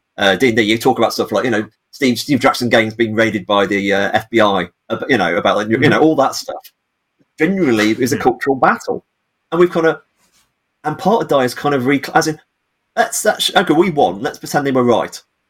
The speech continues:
Speaker 1: You know, let's say, "Oh no, G Ms are cultists, and they want to drag us to other worlds, and the dice are creepy." <laughs> You know what I mean? And so, like, you kinda get a bit of,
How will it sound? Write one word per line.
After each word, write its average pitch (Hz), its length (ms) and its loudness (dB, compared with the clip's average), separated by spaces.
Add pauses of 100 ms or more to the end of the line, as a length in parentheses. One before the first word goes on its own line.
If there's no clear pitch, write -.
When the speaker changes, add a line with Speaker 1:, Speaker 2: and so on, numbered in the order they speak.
(240)
Speaker 1:
You 139 80 -2
know, 131 80 4
let's 160 220 2
say, 135 340 0
"Oh 165 80 2
no, 131 160 2
G - 240 0
Ms 135 140 -6
are 131 40 -6
cultists, - 720 -4
and 117 100 -2
they 117 60 4
want 127 160 0
to 120 60 -6
drag 131 220 2
us 123 100 -8
to 135 100 0
other 120 140 2
worlds, 98 600 -2 (160)
and 123 120 0
the 120 40 2
dice 135 300 2
are 156 180 4
creepy." - 500 -10
<laughs> - 40 -14 (560)
You 143 80 4
know 139 120 2
what 147 80 2
I 165 40 4
mean? 208 220 -2
And 139 80 -4
so, 175 120 2
like, 170 160 0
you - 160 2
kinda 175 260 4
get 160 180 2
a 147 80 0
bit 120 260 -6
of, 143 60 -2